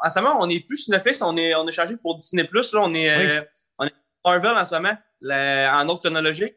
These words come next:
Speaker 2: No way !
Speaker 1: Ouais, mais moi,
Speaker 2: Dude.
Speaker 1: j'ai déjà, mais, euh, ma blonde, elle a jamais écouté, fait qu'on écoute tout ça ensemble, puis sinon, tout seul, j'écoute Suits, euh, je suis rendu à la neuvième saison, là.
Speaker 2: <laughs> It's lit !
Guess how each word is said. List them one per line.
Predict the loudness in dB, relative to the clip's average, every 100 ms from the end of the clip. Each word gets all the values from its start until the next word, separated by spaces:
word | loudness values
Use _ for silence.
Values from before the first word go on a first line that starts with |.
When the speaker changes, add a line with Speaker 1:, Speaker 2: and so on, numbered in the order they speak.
| _ _
Speaker 2:
No | -2 2 4 4 4
way ! | 4 6 4 4 2 0 -2 -8 _ _ _ _
Speaker 1:
Ouais, | -2 0 -2 -6 _
mais | -6 -2
moi, | 2
Speaker 2:
Dude. | 2
Speaker 1:
j'ai | 2
déjà, | 2 0 -6 _ _ _ _ _ _
mais, | -4 0
euh, | 2 4 4 2
ma | 2 2
blonde, | 0 0
elle | 0
a |
jamais | 0 -2
écouté, | -4 -6
fait | -6 -4
qu'on | -4 -2
écoute | -4 -4 -6
tout | -6
ça | 2 2
ensemble, | 2 0 0 -4 -10
puis | -12
sinon, | -4 -2 -2
tout |
seul, | -6 -2 0 0 0
j'écoute | -2 -4 -6
Suits, | -6 -6 -6 -2
euh, | 2 2 2 -2
je |
suis | -4 -2
rendu | 0 2
à |
la | 2
neuvième | 2 0 0
saison, | 2 2 0
là. | -8 -16 _ -16 -16 -20 _ -20 -20 _ _ _ -8
Speaker 2:
<laughs> | -6 -4 -8 -16 -4
It's | -2 -2 -10
lit ! | -2